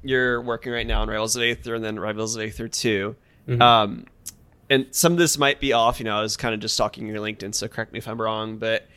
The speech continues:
Speaker 1: I understand, so you did comp sci at S M U, and then you got your master's in kind of game and interactive media.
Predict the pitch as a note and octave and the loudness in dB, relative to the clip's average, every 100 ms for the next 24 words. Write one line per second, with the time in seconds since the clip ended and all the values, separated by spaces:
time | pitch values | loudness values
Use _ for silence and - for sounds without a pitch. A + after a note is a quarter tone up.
0 | _ _ _ _ - - C#3 D#3 D#3+ - | _ _ _ _ -20 2 6 6 4 4
1 | D3 C#3+ D3 C#3 C3+ D3+ E3+ - D#3 D3 | 2 2 0 -2 0 2 2 0 0 0
2 | - D3 C3+ C#3 C3 B2 - A#2 - B2 | 2 4 4 4 4 2 0 -2 -2 -2
3 | A#2 A2+ A2 - A#2 A#2 A#2 - A2+ A2 | -2 -2 -4 -4 -4 -2 -2 -4 -4 -4
4 | A2 - A#2 A2 A#2 A2+ A2 A2 A#2 A2+ | -4 -6 -8 -8 -10 -10 -10 -8 -4 -2
5 | A2+ A2 A2 A2 A2+ A2 G#2+ G#2+ G#2+ G2+ | -2 -4 -4 -6 -8 -10 -8 -4 -2 0